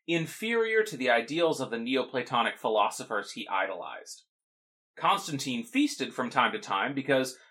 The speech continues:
Christians did not on the whole see feasting as a barrier to union with God.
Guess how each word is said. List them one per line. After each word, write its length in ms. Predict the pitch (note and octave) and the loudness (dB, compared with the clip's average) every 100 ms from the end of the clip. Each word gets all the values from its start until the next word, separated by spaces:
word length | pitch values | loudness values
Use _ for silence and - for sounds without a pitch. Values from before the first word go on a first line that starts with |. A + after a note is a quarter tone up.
| _ | _
Christians 560 | - G#3+ - E3 D3+ - | 6 6 6 -2 -4 -2
did 180 | C#3+ | 0
not 200 | B2+ C3 | 6 8
on 120 | C3+ C3+ | 8 6
the 80 | |
whole 280 | B2 D3+ D3+ | 4 4 4
see 260 | D3 D3 D3 | 2 -4 -8
feasting 560 | - D#3 - D#3+ D#3 | -8 -10 -6 -6 -2
as 160 | D3 D#3+ | 0 0
a 40 | |
barrier 580 | D#3+ F3+ B3 D3+ A2 E2 - | 0 0 2 2 0 -2 -4
to 120 | C#3 | -4
union 400 | A#2 A2+ G#2 F#2 | -2 -6 -6 -8
with 180 | E2+ - | -10 -6
God. 280 | E2 - | -4 -6